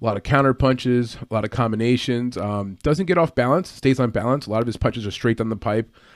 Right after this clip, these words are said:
Um, just a very good overall boxer. Um, as for Davey Grant,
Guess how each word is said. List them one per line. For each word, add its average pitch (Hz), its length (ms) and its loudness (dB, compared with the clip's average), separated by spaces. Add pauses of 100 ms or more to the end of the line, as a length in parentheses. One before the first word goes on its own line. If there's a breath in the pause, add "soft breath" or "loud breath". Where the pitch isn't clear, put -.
(100)
Um, 101 260 -4
just 180 200 0
a 226 60 2
very 160 260 6
good 143 200 2
overall 127 400 4
boxer. 110 500 -2 (420 loud breath)
Um, 107 400 -2 (180)
as 127 160 0
for 131 100 -4
Davey 117 260 0
Grant, 185 400 2